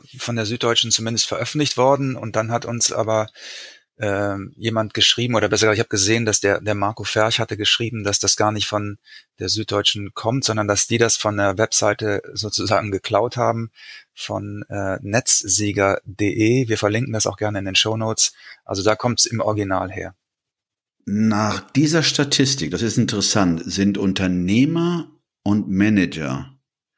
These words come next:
Speaker 2: mit hundertneun Morden ganz oben. Ich glaub, wie viele Sendungen wurden analysiert? Tausend? Tausend, äh,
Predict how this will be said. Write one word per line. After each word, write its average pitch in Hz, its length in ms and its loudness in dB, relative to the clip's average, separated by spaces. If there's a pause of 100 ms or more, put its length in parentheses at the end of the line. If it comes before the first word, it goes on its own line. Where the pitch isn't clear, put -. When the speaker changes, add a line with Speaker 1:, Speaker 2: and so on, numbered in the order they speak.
(480)
Speaker 2:
mit 90 160 -2
hundertneun 120 600 4
Morden 87 380 2
ganz 120 400 0
oben. 71 400 0 (220)
Ich - 60 -18
glaub, 104 140 2
wie 123 100 4
viele 139 380 0
Sendungen 120 600 4
wurden 117 200 4
analysiert? 117 560 0
Tausend? 151 540 -2
Tausend, 143 720 0
äh, 123 420 4